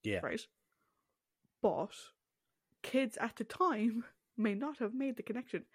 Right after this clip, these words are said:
Speaker 2: hence why it was a cliffhanger.
Speaker 1: Mm-hmm.
Speaker 2: The whole point of a cliffhanger is to leave you hanging until next week.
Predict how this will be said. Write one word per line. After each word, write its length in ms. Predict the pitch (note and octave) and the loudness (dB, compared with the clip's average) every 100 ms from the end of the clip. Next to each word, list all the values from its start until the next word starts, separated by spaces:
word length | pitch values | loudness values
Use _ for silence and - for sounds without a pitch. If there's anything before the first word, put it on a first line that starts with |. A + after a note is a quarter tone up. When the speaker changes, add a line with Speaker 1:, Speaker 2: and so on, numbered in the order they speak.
| - - _ - | -20 -20 _ -4
Speaker 2:
hence 400 | C#4+ E4 D4 - | 0 0 -2 -4
why 320 | A3 A3+ C#4 | 2 4 6
it 160 | A3+ - | 4 4
was 300 | A3 A#3 G#3 | 0 0 0
a 80 | |
cliffhanger. 720 | - - C#4 C#4 - G3+ - - _ _ _ _ _ - | -4 -4 -4 -4 -4 -6 -6 -14 _ _ _ _ _ -8
Speaker 1:
Mm-hmm. 280 | A#2+ F#2 F2+ - _ - | -6 -4 -8 -12 _ -6
Speaker 2:
The 60 | F#3+ | 4
whole 180 | C#4 | 4
point 260 | B3 D4 B3 | 8 4 4
of 60 | - | -2
a 40 | |
cliffhanger 500 | D4 B3+ F#3+ F3 E3 B3 | -2 -4 -6 -6 -6 -8
is 100 | - | -6
to 80 | G3+ | 0
leave 160 | A3+ G3+ | 2 2
you 60 | |
hanging 260 | A3 G#3 F3 | 0 0 -2
until 200 | F3 G3 | -4 -4
next 200 | F3+ - | -8 -6
week. 240 | A3 - | -8 -8